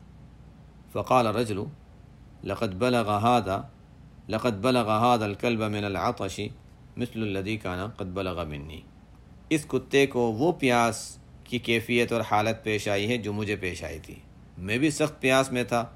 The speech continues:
مجھے کیسی تکلیف ہو رہی تھی، بیچارہ یہ کتا بھی پیاس کی حالت میں ہے، تکلیف میں ہے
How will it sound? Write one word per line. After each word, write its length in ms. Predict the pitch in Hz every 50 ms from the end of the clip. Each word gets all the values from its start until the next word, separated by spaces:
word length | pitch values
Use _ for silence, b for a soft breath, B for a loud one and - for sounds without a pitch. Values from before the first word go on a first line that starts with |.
| - - -
مجھے 220 | 107 113 117 135
کیسی 260 | 131 135 135 127 131 120
تکلیف 400 | - 120 - 120 120 120 110 117
ہو 100 | 113 107
رہی 160 | 107 107 101
تھی، 180 | - 104 98 98 B B B B B B B B B - - - -
بیچارہ 320 | - 98 - 110 104 107
یہ 160 | 107 104 104
کتا 320 | 101 - 107 - - 143 139
بھی 180 | 123 113 - - - - - -
پیاس 300 | - 104 104 110 110 -
کی 100 | - 110
حالت 360 | 98 98 98 104 110 107 - 107
میں 100 | 95 95
ہے، 120 | 95 98 101 - - - - -
تکلیف 420 | - 110 107 - 117 127 123 110 110
میں 140 | 110 104 98
ہے 180 | 104 104 107